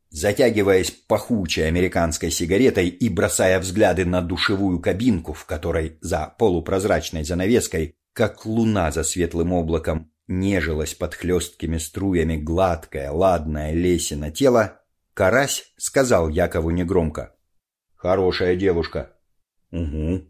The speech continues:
ответил он. «Дала?» Вопросы такого рода всегда казались Якову немножко неджентльменскими, и он ничего не ответил. Только вытянул губы, улыбнулся загадочно и округлил глаза,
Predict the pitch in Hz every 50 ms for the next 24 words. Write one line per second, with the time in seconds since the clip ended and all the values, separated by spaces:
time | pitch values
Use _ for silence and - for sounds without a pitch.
0 | _ _ _ - 82 - - 82 76 69 - 85 92 95 82 76 71 - - _
1 | _ _ _ _ _ _ _ _ _ _ _ _ _ 71 73 73 69 67 71 73
2 | 82 95 - - _ _ _ _ _ _ _ _ _ _ _ _ _ - 120 135
3 | 139 - 180 180 170 - - 147 139 131 135 - - 151 - - - 180 185 147
4 | 117 107 120 123 113 104 98 92 - - 147 143 135 175 - - 117 110 127 120
5 | 110 95 - - 92 117 123 123 131 117 117 113 107 101 95 98 98 101 98 -
6 | - 95 92 92 90 85 95 92 85 87 104 110 110 110 98 87 80 - - 95
7 | 92 92 95 - - 104 92 92 107 127 143 143 - - _ 139 139 143 135 -
8 | - 117 87 80 73 78 90 104 107 - 95 78 73 78 69 67 - _ _ _
9 | _ _ _ _ _ _ _ _ 110 98 92 85 - - 87 80 80 - - _
10 | - 101 90 104 117 107 90 101 87 85 85 87 90 101 123 143 131 107 101 82
11 | 71 - - _ _ _ - 127 127 123 120 113 110 127 143 147 135 117 - -
12 | 90 78 95 92 92 95 87 85 - - - - 90 90 - - 139 147 - -
13 | - 95 - - - 95 90 82 76 82 80 85 87 87 80 87 92 87 87 85
14 | 82 78 62 - - _